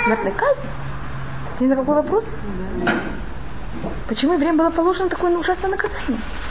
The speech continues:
Speaker 1: Так рассматриваешь, тут есть две вещи. Есть, это была как будто последняя капля, а что-то другое было совсем до этого. Это Навуходоносор, он взял и поставил такую, эм, целям, такую, как можно сказать, статую ужасную. И з-, дал приказ, что все ему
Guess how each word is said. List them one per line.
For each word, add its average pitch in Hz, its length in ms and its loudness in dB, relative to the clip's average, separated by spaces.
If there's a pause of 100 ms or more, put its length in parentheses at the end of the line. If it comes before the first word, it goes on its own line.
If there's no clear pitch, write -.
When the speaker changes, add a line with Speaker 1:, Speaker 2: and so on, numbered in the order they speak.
(560)
Speaker 1:
Так 208 100 0
рассматриваешь, 320 420 2
тут 277 160 0
есть 302 140 2
две 240 160 2
вещи. - 340 -4 (340)
Есть, 294 240 4 (120)
это 302 160 4
была 302 160 4
как 277 100 0
будто 277 140 4
последняя 254 400 0
капля, 523 380 2 (120)
а 156 120 0 (160)
что-то 302 260 0
другое 302 280 2
было 311 180 2
совсем 269 340 0
до 233 100 -2
этого. - 300 -4 (760)
Это - 240 2
Навуходоносор, 247 680 2
он 233 120 4
взял 294 180 4
и 311 40 4
поставил 254 400 0
такую, 214 400 2 (460)
эм, 190 340 -2 (120)
целям, 226 400 4
такую, 214 540 2
как 202 120 -4
можно 214 140 -2
сказать, - 180 -4 (120)
статую 349 420 6
ужасную. 196 460 -2 (920)
И 240 80 2
з-, 202 280 -2 (120)
дал 247 140 4
приказ, 339 320 0
что 247 100 -4
все - 160 -2
ему 226 220 2